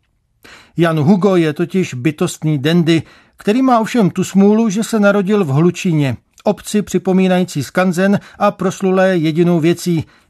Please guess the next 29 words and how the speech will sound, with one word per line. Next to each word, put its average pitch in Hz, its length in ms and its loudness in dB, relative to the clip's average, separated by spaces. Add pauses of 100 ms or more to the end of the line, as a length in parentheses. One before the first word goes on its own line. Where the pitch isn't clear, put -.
výrobou 196 560 0
tradičního 180 760 0
ovocného 160 600 -4
jogurtu. 151 540 -2 (600)
Mladík 226 420 0
obdařený 190 560 2
nadměrně 175 520 2
vyvinutým 175 640 0
estetickým 165 640 -4
cítěním 175 640 0 (340)
nenašel 214 520 0
v - 60 -10
takovém 208 380 -2
prostředí 202 640 0
jiný 190 240 2
způsob - 460 -6
seberealizace, 190 880 0 (260)
než 175 160 0
byla 240 240 0
přehnaná 208 540 2
péče 208 420 -2
o 170 160 -6
vlastní 185 380 -2
zevnějšek 190 680 -2
a 143 140 -4
nácvik 175 540 -2
domněle 170 400 0
vybraného 160 540 -2
chování. 151 600 0